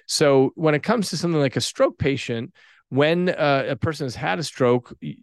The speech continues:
typically what happens is for the first X number of days, there's a lot of swelling and stuff like that. And so you're not sure how things are gonna turn out. But once the swelling goes down, then you can really tell what skills have been lost, usually because a,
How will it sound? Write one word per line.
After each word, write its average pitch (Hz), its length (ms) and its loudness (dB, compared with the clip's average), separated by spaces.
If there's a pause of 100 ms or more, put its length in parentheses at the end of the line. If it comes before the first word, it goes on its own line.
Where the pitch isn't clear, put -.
(120)
typically 147 460 0
what 110 180 4
happens 110 480 -2
is 104 180 -4
for 143 140 -2
the 113 80 -4
first - 460 -2 (120)
X - 220 -8
number 120 180 2
of 104 120 0
days, 131 280 2
there's 101 140 -6
a 107 60 -4
lot 110 140 -2
of - 40 -8
swelling 139 640 -2
and 110 80 -6
stuff - 240 -8
like 107 180 -6
that. 123 260 2 (280)
And 113 200 -2
so 113 220 2
you're 113 180 2
not 131 200 -2
sure 147 460 0
how 120 160 -2
things 120 300 -8
are 117 40 -6
gonna 113 160 -4
turn 196 200 -2
out. 127 100 0
But 151 80 -6
once 208 220 0
the 160 100 -4
swelling 180 380 0
goes 127 240 2
down, 113 340 0 (380)
then 190 160 2
you 220 100 -2
can 151 220 -4
really 156 280 2
tell 151 360 -4
what 123 260 -4
skills 123 680 -2 (480)
have 123 360 -4
been 135 200 2
lost, 131 580 -2
usually 120 280 -2
because 110 460 -2
a, 107 160 -2